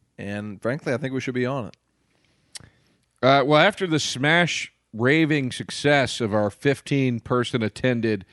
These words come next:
Speaker 2: screening
Speaker 1: It was
Speaker 2: of
Speaker 1: attended pretty well.
Speaker 2: Maniac Cop Two at six forty-five in the morning.
Speaker 1: I had fun that weekend. It was
Speaker 2: I had a
Speaker 1: fun.
Speaker 2: great time, but, uh, you know, I'm just saying we didn't really set the town on fire.
Speaker 1: That's true.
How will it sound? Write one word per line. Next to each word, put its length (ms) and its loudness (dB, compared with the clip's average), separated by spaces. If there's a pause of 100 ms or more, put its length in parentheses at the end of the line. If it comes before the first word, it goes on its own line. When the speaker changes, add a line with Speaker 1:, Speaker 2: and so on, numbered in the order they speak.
(180)
Speaker 2:
screening 540 4
Speaker 1:
It 80 4
was 100 2
Speaker 2:
of 60 -2
Speaker 1:
attended 420 -2
pretty 280 -2
well. 440 -6
Speaker 2:
Maniac 540 2
Cop 340 2
Two 240 4
at 120 -2
six 340 -4
forty-five 720 0
in 80 -2
the 60 -2
morning. 480 -2 (320)
Speaker 1:
I 140 -6
had 220 -6
fun 260 -6
that 220 -10
weekend. 420 -8
It 60 -4
was 80 -6
Speaker 2:
I 80 0
had 100 0
a 40 0
Speaker 1:
fun. 80 -6
Speaker 2:
great 260 2
time, 400 0
but, 140 -2
uh, 200 0
you 140 -4
know, 160 -6
I'm 160 -6
just 200 -8
saying 220 -4
we 100 0
didn't 220 -2
really 400 -2 (120)
set 280 -4
the 60 -16
town 400 -2
on 160 -6
fire. 420 -8 (180)
Speaker 1:
That's 200 -14
true. 260 -14